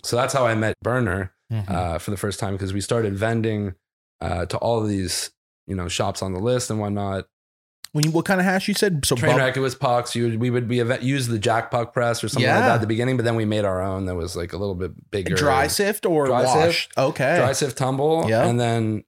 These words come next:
Speaker 1: uh, collect the resin heads. Before, I'd spent a lot of time in Amsterdam, even at that, this time I went when I was, like, nineteen, twenty, twenty-one, staying at, uh, Mila, the isolator bag lady. I went to her hotel,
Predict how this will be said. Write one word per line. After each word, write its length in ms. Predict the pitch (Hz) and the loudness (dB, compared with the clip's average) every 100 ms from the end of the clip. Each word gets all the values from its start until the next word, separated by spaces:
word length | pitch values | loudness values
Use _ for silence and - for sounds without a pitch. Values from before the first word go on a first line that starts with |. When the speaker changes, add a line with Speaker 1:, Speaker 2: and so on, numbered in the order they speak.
| - | -6
Speaker 1:
uh, 300 | 107 98 95 | -2 -2 -2
collect 380 | - 123 123 | -2 0 0
the 80 | 127 | 0
resin 320 | 120 120 120 | 2 2 0
heads. 360 | 123 127 127 - _ _ _ _ _ _ _ _ _ _ - _ | 0 -2 -2 -6 _ _ _ _ _ _ _ _ _ _ -20 _
Before, 340 | 113 113 160 147 | -8 -2 2 2
I'd 180 | 131 120 | 2 0
spent 200 | 135 127 | 0 2
a 40 | |
lot 140 | 120 | 2
of 80 | 117 | 2
time 260 | 127 117 117 | 0 0 0
in 80 | 110 | 0
Amsterdam, 760 | 113 110 110 113 107 107 104 - 78 | -2 -2 -2 -2 -2 -2 -4 -6 -4
even 260 | 131 120 107 | -2 0 0
at 140 | 110 | 0
that, 240 | 120 107 | -2 -2
this 160 | 123 123 | -2 -2
time 180 | 117 110 | -2 -2
I 80 | 101 | -2
went 200 | 113 107 | -2 -2
when 100 | 107 | -2
I 80 | |
was, 120 | 98 98 | -2 -4
like, 160 | 90 | -4
nineteen, 460 | 110 110 107 110 104 | -4 -4 -4 -6 -6
twenty, 280 | - 107 104 | -6 -6 -6
twenty-one, 440 | 104 104 104 101 | -6 -4 -4 -6
staying 320 | - 110 110 | -6 -6 -6
at, 180 | 98 - | -6 -6
uh, 140 | 92 | -6
Mila, 480 | 87 110 113 117 110 | -4 -2 -2 0 0
the 240 | 107 98 - | -2 -4 -4
isolator 520 | 110 110 - 117 110 | -4 -4 -2 -2 0
bag 240 | 104 107 104 | 0 0 0
lady. 180 | 107 - | -2 -2
I 80 | |
went 240 | 101 107 101 | -4 -4 -4
to 100 | 107 | -4
her 180 | 104 104 | -2 -2
hotel, 680 | 101 101 110 117 113 113 | -2 -2 -2 0 0 -2